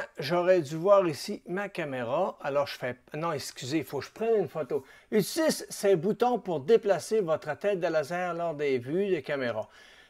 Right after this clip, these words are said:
Cliquez sur ci-dessous pour prendre la photo d'animé. Alors, je fais prendre une photo et voilà. Alors maintenant, lorsque l'image est capturée, affichez clairement les quatre coins, sélection suivante. Donc, voyez-vous, il faut s'assurer qu'on est bien cadré, sinon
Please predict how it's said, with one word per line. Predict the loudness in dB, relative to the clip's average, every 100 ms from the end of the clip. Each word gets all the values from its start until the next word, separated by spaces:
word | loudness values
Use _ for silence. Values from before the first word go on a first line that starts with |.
| _ _
Cliquez | -4 -4 0 2 4
sur | 2 0 4 8 8 6 -4
ci-dessous | -6 2 8 8 6 -2
pour | -4 -6
prendre | -4 -2 0
la | 0
photo | -2 -4 -2
d'animé. | 0 0 0 0
Alors, | 0 -2
je | 0
fais | -2 -2 _
prendre | -6 0 4 6 6
une | 6
photo | 0 -6 -2 -2 0
et | 6 8 8 6 4 0 0
voilà. | 0 2 0 2 2 2 -6 -20 -20 -8
Alors | 0 2 4
maintenant, | 6 6 6 4 4 0 -4 -16 _ _
lorsque | 4 6 6 8
l'image | 8 8 4 4
est | 2
capturée, | 2 0 0 -4 -2 4 4 4 -2 _ _ _ -4
affichez | -2 -2 -2
clairement | -2 0 0 2 0 -2
les | -2 -2
quatre | 0 -2 -2
coins, | -8 -4 -2 -2
sélection | -4 -6 -6 -6 -8
suivante. | -10 -10 -10 -8
Donc, | -6 -2
voyez-vous, | 4 6 6 4
il | -2
faut | -2 -4
s'assurer | -2 -4 -2 2 4 2
qu'on | 2 2 2 0 -4
est | -2
bien | 0 0
cadré, | 2 2 4 0
sinon | -2 -2 -2